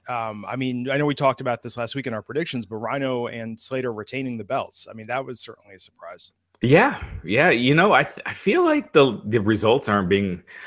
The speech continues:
Speaker 2: a lot of the results aren't being leaked like they used to. Um,
Speaker 1: Yeah.
Speaker 2: because before you'd see these huge odds, like minus two thousand, you know, before the, the pay-per-view starts. Now it's, you know, I think Dolph at the end was, uh,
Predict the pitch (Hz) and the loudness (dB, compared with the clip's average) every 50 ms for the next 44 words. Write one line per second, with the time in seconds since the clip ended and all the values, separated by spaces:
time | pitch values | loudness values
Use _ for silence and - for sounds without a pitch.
0 | - - - 104 120 147 196 185 151 135 113 98 110 110 107 - 110 98 90 87 | -8 -2 2 4 6 6 6 6 6 6 6 6 6 6 6 4 2 2 2 2
1 | 98 92 85 - 104 104 101 - - 73 76 - - 78 76 78 82 82 - - | 0 0 0 -2 -2 -2 -2 -2 -6 -8 -8 -8 -8 -8 -8 -8 -10 -12 -12 -12
2 | - - 67 69 _ _ _ - - 98 95 92 92 92 131 117 95 87 - - | -12 -12 -12 -14 _ _ _ -10 -6 -4 -4 -4 -4 -4 -6 -8 -8 -12 -16 -20
3 | - - - - 120 127 - 170 165 156 131 135 151 147 - 220 208 185 160 139 | -20 -18 -6 -2 0 4 6 8 8 8 8 8 6 8 10 10 10 10 10 8
4 | 123 - - 143 123 107 104 101 - - - 190 175 151 127 107 87 95 78 73 | 4 2 0 0 0 0 -2 -4 -6 -6 -4 -2 0 0 0 0 -2 -4 -6 -6
5 | 73 73 - - - 92 82 - 107 107 110 110 104 98 95 - - 117 107 104 | -8 -10 -10 -8 -8 -8 -6 -2 0 2 2 2 2 -2 -6 -6 -4 -4 -2 2
6 | - 98 95 92 92 92 90 85 78 76 - 80 92 92 90 87 87 95 - - | 2 2 4 2 2 -2 -4 -10 -16 -16 -14 -10 -8 -8 -8 -8 -8 -10 -8 -4
7 | 98 95 92 90 92 85 80 80 80 - - _ - - - - 107 104 95 90 | -2 -2 0 0 -2 -4 -6 -8 -12 -14 -16 _ -14 -4 0 2 2 2 0 -4
8 | 82 80 78 - - 78 76 78 - - 101 110 117 120 123 120 110 101 - - | -6 -8 -10 -8 -6 -6 -6 -6 -4 -2 0 2 4 6 6 6 6 4 2 -2
9 | - - - _ - - - _ - 135 135 110 92 95 95 87 87 95 - 123 | -6 -6 -10 _ -20 -20 -12 _ 2 4 4 6 6 4 4 4 2 2 2 2
10 | 113 95 - 95 92 95 98 95 - - - - _ _ - - 87 95 92 - | 0 2 4 4 6 6 6 4 2 -6 -18 -20 _ _ -6 -2 -2 -2 -2 -2
11 | 92 85 85 87 90 87 87 80 76 80 78 - - - 64 71 73 71 - | -4 -2 -2 -2 -2 -2 -2 -4 -4 -4 -6 -8 -8 -6 -6 -4 -4 -6 -8